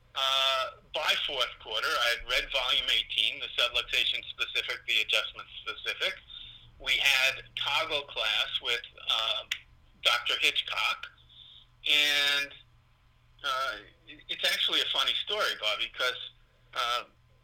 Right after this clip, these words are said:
Hubert, Doctor Hitchcock, rants and raves the first day of this class about upper cervical and about this is Life College, and by God, if you don't learn anything at Life College, you're gonna learn how to adjust. And if you don't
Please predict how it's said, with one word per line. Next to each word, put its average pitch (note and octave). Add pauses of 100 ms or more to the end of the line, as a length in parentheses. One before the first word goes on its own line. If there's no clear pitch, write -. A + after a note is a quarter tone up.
(840)
Hubert, -
Doctor C#3
Hitchcock, C#3 (160)
rants D3+
and D3
raves B2 (120)
the A#2
first C3+
day C3
of B2
this A2
class G#2 (640)
about B2
upper C#3 (120)
cervical A#2+
and C3+
about A#2
this C3
is B2
Life B2
College, A#2+
and A#2
by B2+ (140)
God, A#2
if B2
you C#3
don't C#3+
learn C3
anything B2+
at A2
Life A#2
College, A#2
you're B2
gonna B2+
learn B2
how B2
to A#2+
adjust. A2 (500)
And C3+
if -
you E3
don't D#3+